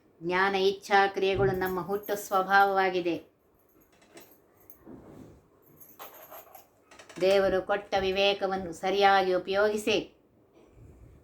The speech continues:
ದೇವರ ಆಜ್ಞೆಯೆಂದು ಅನಿಸಿದ ವರ್ಣಮಾ-, ವರ್ಣಾಶ್ರಮೋಚಿತ ಸತ್ಕಾರ್ಯಗಳನ್ನು ಮಾಡಲು ಪ್ರಯತ್ನಶೀಲರಾಗಬೇಕು. ಆಗ ಪರಮಾತ್ಮನು ನಮ್ಮನ್ನು ಸನ್ಮಾರ್ಗದಲ್ಲಿ ಪ್ರೇರಿಸ್ತಾನೆ.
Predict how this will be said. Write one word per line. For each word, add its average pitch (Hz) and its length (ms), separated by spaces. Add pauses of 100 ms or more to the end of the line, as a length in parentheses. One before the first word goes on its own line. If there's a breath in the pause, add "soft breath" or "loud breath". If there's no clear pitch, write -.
(140)
ದೇವರ 196 380
ಆಜ್ಞೆಯೆಂದು 196 720
ಅನಿಸಿದ 196 420 (1700)
ವರ್ಣಮಾ-, 190 560
ವರ್ಣಾಶ್ರಮೋಚಿತ 202 1080 (540)
ಸತ್ಕಾರ್ಯಗಳನ್ನು 196 1000
ಮಾಡಲು 190 520
ಪ್ರಯತ್ನಶೀಲರಾಗಬೇಕು. 185 1300 (2000 soft breath)
ಆಗ 196 260
ಪರಮಾತ್ಮನು 196 760
ನಮ್ಮನ್ನು 190 480
ಸನ್ಮಾರ್ಗದಲ್ಲಿ 185 840
ಪ್ರೇರಿಸ್ತಾನೆ. 160 680